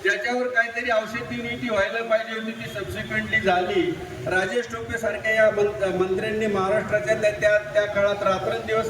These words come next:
काम केलं आणि यांनी उपाय काय सांगितला, तर प्रत्येकाने आपापल्या घरातली थाळी घेऊन बाहेर येऊन थाळी वाजवावी. असं कधी झाले का हो, की आजार झाल्यावर थाळी वाजवून आजार बरा होईल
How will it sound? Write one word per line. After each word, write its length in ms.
काम 300
केलं 260
आणि 200
यांनी 400
उपाय 320
काय 200
सांगितला, 560
तर 60
प्रत्येकाने 600
आपापल्या 580
घरातली 360
थाळी 340
घेऊन 240
बाहेर 260
येऊन 160
थाळी 320
वाजवावी. 480
असं 180
कधी 260
झाले 360
का 160
हो, 180
की 160
आजार 400
झाल्यावर 400
थाळी 440
वाजवून 300
आजार 320
बरा 240
होईल 340